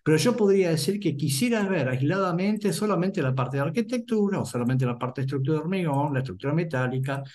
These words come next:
la climatización. La climatización ahora a mí me conviene ya mezclarla con la parte estructural para ver dónde es que choca, dónde tengo las interferencias,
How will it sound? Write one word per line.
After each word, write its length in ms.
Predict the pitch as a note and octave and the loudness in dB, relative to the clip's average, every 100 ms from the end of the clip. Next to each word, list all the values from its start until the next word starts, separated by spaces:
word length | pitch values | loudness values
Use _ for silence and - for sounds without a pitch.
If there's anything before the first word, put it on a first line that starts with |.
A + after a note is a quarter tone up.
| - - - | -20 -14 -2
la 180 | C3 | 0
climatización. 880 | C3 F#3+ G3 - D#3 D#3 - A#3+ A3+ | 2 2 4 2 0 -2 0 4 4
La 120 | D#3 | 4
climatización 760 | C#3+ D#3 D#3+ C#3 E3+ D#3+ A3 G3 | 4 2 4 0 0 0 2 2
ahora 640 | F3+ F#3+ G#3+ A3+ A#3 - _ | 2 2 2 2 0 -8 _
a 140 | C3 | -2
mí 120 | E3+ A3 | 2 2
me 120 | G3+ | 2
conviene 320 | F3 F#3+ G#3 | 0 0 0
ya 220 | - A#3+ | 0 0
mezclarla 640 | B3 - - C#4 A3+ D#3 - | 0 0 -2 -2 0 -2 -4
con 160 | C#3 D#3 | -2 -2
la 140 | C#3+ | 0
parte 240 | F3 F3 E3 | -2 -2 -4
estructural 540 | E3 D#3 D3+ F3 F#3 | -2 0 2 2 0
para 200 | C3 C#3 | 0 0
ver 180 | E3 G3 | 0 0
dónde 460 | D#3 E3 F#3+ D#3 F#3 | 0 0 2 0 0
es 120 | E3+ | -2
que 160 | D3+ C3+ | -4 0
choca, 420 | G#3+ G#3+ - C3 | 2 0 0 2
dónde 240 | C3+ C#3+ | 2 2
tengo 200 | C3+ D#3 | 0 0
las 180 | C#3+ C3+ | 0 2
interferencias, 1000 | B2 - - E3+ A3+ D3+ C3+ C#3+ D3+ | 0 0 -2 0 2 2 0 -2 -4